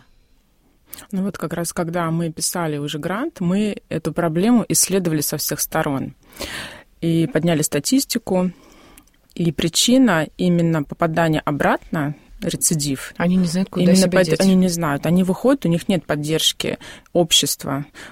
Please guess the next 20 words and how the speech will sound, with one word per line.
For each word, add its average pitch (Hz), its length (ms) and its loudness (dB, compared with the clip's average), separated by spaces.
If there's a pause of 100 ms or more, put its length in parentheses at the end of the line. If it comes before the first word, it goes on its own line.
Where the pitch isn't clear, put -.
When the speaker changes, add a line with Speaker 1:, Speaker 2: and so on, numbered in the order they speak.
Speaker 1:
у 165 100 0
них 170 260 2
нет 185 160 0
поддержки 160 560 -2
даже 156 200 -2
тех 170 160 -4
же - 60 -4
самых 156 300 -2
работодателей. 156 840 -2
То - 120 -8
есть - 120 -8
они 180 140 2
не 226 80 4
могут 190 320 2
устроиться 156 480 -2
на 143 80 -2
работу. 151 500 0 (420)
А 147 220 -2
если 175 320 0
человек, 170 720 0